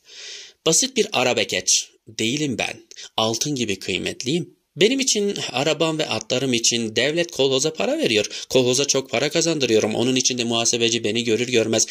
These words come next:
atından inip elimi sıkar." Babasının arabası petrol taşımak için özel olarak yapılmıştı.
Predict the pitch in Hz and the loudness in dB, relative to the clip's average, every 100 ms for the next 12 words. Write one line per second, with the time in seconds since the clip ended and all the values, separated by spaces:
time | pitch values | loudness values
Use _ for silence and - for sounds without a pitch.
0 | - - 120 127 135 131 123 120 120 101 | -6 -4 -2 0 -2 0 0 0 -2 -2
1 | 95 160 269 - 190 - _ _ _ _ | -2 -2 -2 -4 -10 -12 _ _ _ _
2 | _ _ _ _ _ _ - - - - | _ _ _ _ _ _ -20 -20 -16 -14
3 | - 127 214 - 240 247 - 107 101 104 | 0 2 4 2 0 -4 -4 -2 0 0
4 | 117 - 127 135 175 170 110 131 139 - | 0 -2 -2 0 -2 0 0 -2 -4 -4
5 | 120 113 113 156 98 95 113 - 104 101 | -4 -2 -2 0 -2 -2 -4 -6 -6 -6
6 | 98 - - | -4 -2 -4